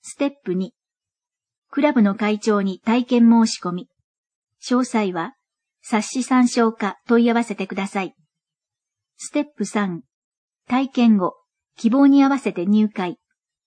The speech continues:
問い合わせは、高齢者クラブ連合会事務局。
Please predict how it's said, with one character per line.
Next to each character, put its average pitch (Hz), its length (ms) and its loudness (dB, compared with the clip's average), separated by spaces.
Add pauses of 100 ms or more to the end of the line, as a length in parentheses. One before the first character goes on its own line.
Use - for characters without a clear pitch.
(580)
問 220 160 2
い 208 60 4
合 202 40 0
わ 208 80 -2
せ 190 160 -8
は、 175 200 -6 (500)
高 277 220 2
齢 294 180 0
者 277 140 -4
ク 277 120 -4
ラ 226 80 0
ブ 185 120 -4
連 226 220 6
合 208 200 2
会 170 280 -8
事 208 120 -2
務 226 160 6
局。 175 340 -8